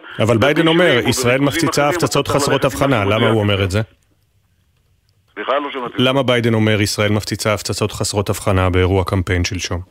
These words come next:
Speaker 2: תראה, ביידן, אה, ניזון כנראה מאנשים שהעבירו מידע. אני אומר לך שהמידע הזה הוא, אה, לא מידע בדוק. צריך לזכור שלפצצה יש, אה, סיק-, אחוז מסוים של, אה, פגיעה, בדרך כלל הוא אחוז גבוה מאוד,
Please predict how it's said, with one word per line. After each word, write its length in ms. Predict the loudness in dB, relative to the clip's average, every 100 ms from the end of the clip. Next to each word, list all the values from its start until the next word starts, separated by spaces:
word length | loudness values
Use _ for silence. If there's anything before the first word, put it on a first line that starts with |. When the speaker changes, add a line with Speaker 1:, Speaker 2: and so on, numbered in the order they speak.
| _ _ -2
Speaker 2:
תראה, 260 | 0 2
ביידן, 520 | 2 0 2 2 2 2
אה, 120 | 2 2 0 0
ניזון 400 | -2 0 0 2
כנראה 320 | 0 2 2 2
מאנשים 640 | 0 0 0 2 2 2
שהעבירו 480 | 2 2 2 2 2
מידע. 500 | 2 2 2 2 0
אני 140 | -2
אומר 160 | -2 -2
לך 180 | -2 -2
שהמידע 400 | -2 0 2 2
הזה 320 | 2 2 0 -2 -14 -20 -20 -20 -20 _ _
הוא, 320 | 0 2 4
אה, 40 | 4 4 4 4 2
לא 180 | 2 2
מידע 280 | 2 0 0
בדוק. 500 | -2 -2 -2 -4 -16 -6
צריך 120 | -4 -4
לזכור 320 | -2 0 2
שלפצצה 680 | 0 -2 -2 -2 0 2 2
יש, 400 | 2 0 0 0
אה, 400 | 2 2 2 0 -4 -12 -18 -18 -6 -4 -2
סיק-, 260 | -4 -2 0 2
אחוז 300 | 2 2 2 -2 -8 _
מסוים 520 | -4 -4 -2 0 0 0
של, 340 | -4 -4 0 0
אה, 60 | 0
פגיעה, 440 | -4 -2 0 2 0 -8 -20 -8
בדרך 260 | -2 0 0
כלל 100 | 0
הוא 120 | 0
אחוז 260 | -2 -4 -2
גבוה 400 | -2 2 2 2
מאוד, 300 | 2 0